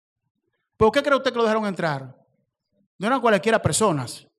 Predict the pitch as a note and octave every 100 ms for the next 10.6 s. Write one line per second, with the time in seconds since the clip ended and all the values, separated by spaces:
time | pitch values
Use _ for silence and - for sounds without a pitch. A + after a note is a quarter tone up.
0 | _ _ _ _ _ _ _ - F3+ A3
1 | G#3 G3 G#3 A3+ F#3+ E3 A3 F#3 E3 D#3+
2 | D#3 D#3 F3+ F#3 F3 D#3+ D3 - A3 D#3+
3 | B2 - _ _ _ _ _ _ _ _
4 | _ - E3+ E3+ G#3 G3 A#3+ C4+ G#3+ D3+
5 | - - _ _ - E3+ F#3 F#3 F3+ A3
6 | G3+ E3+ A#3 G3+ F3+ F3+ E3+ A#3 E3 A#2+
7 | - - _ _ _ _ _ _ _ -
8 | - E4+ F#4+ B3+ G3 F3 D#3 D#3 D3 -
9 | _ _ _ A3 G#3+ - C#4+ E4+ E4 C4+
10 | A3+ D#3+ G#3 F3+ D#3+